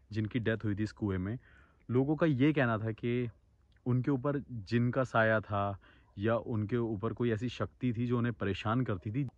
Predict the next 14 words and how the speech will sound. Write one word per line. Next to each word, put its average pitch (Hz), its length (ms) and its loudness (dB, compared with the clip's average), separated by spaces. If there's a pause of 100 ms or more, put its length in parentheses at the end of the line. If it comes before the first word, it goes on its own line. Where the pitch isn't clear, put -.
उसने 160 380 2 (140)
उनको 123 460 0
इस 131 180 -4
कुएं 131 280 4
में 135 220 2
धकेल 131 460 4
दिया, 117 340 4 (540)
धक्का 101 420 0
दे 123 160 2
दिया, 117 320 0 (280)
उनकी 113 280 -2
डेथ 113 240 2 (100)
हुई 90 140 -4
है। 87 140 -8